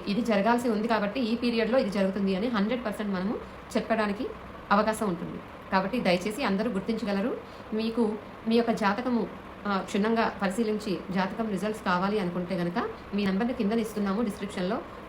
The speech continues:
Only WhatsApp-లో మీ యొక్క డీటెయిల్స్ మరియు, ఆ,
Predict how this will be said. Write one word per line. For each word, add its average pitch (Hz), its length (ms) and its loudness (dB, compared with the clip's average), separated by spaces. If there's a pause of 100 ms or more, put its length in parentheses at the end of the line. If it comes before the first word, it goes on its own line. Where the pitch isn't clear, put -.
Only 208 120 0
WhatsApp-లో 240 760 2
మీ 214 80 0
యొక్క 220 160 0
డీటెయిల్స్ 220 880 -4
మరియు, 208 300 0 (400)
ఆ, 185 180 0